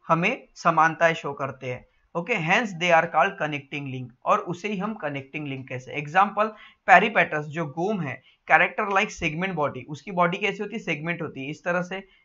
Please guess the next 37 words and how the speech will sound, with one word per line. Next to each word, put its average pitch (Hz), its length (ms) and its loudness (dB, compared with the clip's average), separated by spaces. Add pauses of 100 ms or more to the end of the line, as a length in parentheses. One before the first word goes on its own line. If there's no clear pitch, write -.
(100)
इस 156 220 -8
तरह 180 160 -2
से 180 140 -6
होती 175 340 -6
है। 175 180 -8 (460)
ओके, 175 220 -8 (320)
गोम, 156 460 -6 (400)
और 165 640 2
इसमें 165 280 -6
बहुत 160 220 -2
सारे 175 180 0
वो 170 240 -6
ऐसे, 160 200 -4
ऐसे, 170 200 -6
ऐसे, 160 300 -10
ऐसे 160 180 -14
इसके 165 260 -14
पैर 165 360 0
होते 160 220 -4
हैं 160 200 -10 (240)
और 170 160 2
ऐसे 170 280 0
बहुत 165 280 0
सारे 170 240 0
इसके 165 240 -8
बॉडी 147 300 -2
में 160 120 -8
इस - 120 -14
तरह 151 140 -6
से 190 140 -8
सेगमेंट 165 540 -2
बने 123 260 -8
होते - 280 -16
हैं। - 80 -20 (500)
ओके, 165 180 -4 (2000)
थीन, 262 400 2 (260)
अ, 156 440 2